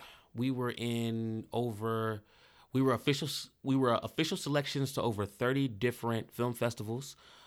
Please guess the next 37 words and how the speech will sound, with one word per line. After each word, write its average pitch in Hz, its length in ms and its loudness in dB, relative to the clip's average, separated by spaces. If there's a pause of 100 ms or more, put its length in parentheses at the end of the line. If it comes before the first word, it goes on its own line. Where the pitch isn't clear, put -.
(160)
Um, 104 440 2
we 110 280 -4
won 107 300 0
fourteen 117 420 -2
awards 101 580 -4 (260)
for 110 100 -4
the 101 80 -2
first 98 260 -4
season. 92 300 -4
We 107 80 -2
were, 101 180 0
we 104 140 -4
won 101 260 -2
Best 104 220 -2
Representation 110 580 -4
of 101 80 -4
Communities 104 300 -4
of 101 80 -6
Color 101 320 -4 (260)
at 98 80 -4
the 98 80 -8
Minnesota 104 320 -4
Web 101 160 -4
Fest. 98 220 -6
That 107 80 -2
was 98 80 -4
the 98 40 -4
very 107 220 2
first 107 240 -2
award 101 200 -2
we 101 100 -2
ever 92 100 -6
won. 90 340 -8
I 92 40 -6
was 90 180 -10
really 95 200 -6
excited. 92 400 -6